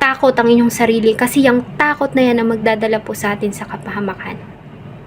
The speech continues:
Sana po ay nagustuhan niyo ang kwento na aking ibinahagi. Marami pong salamat sa patuloy po na pagtangkilik ng aking mga videos.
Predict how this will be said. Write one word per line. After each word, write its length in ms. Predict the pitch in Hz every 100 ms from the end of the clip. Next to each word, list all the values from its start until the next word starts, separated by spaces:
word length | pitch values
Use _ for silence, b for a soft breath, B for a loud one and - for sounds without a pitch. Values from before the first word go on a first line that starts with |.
| - - - - - - - - - -
Sana 320 | - 285 302
po 160 | 330 359
ay 80 | 320
nagustuhan 480 | 302 285 - 277 269
niyo 160 | 269
ang 80 | 254
kwento 240 | 254 254
na 160 | 247 220
aking 240 | 226 233
ibinahagi. 720 | 226 233 214 208 214 214 190 196
Marami 400 | 208 220 233 233
pong 160 | 226
salamat 560 | 220 226 233 254 269 254
sa 160 | -
patuloy 320 | - 226 247 240
po 160 | 247
na 80 | 233
pagtangkilik 720 | 226 226 226 - 233 240 233 226
ng 160 | 196 214
aking 160 | 220
mga 180 | 220 208 202
videos. 560 | 202 208 196 190 -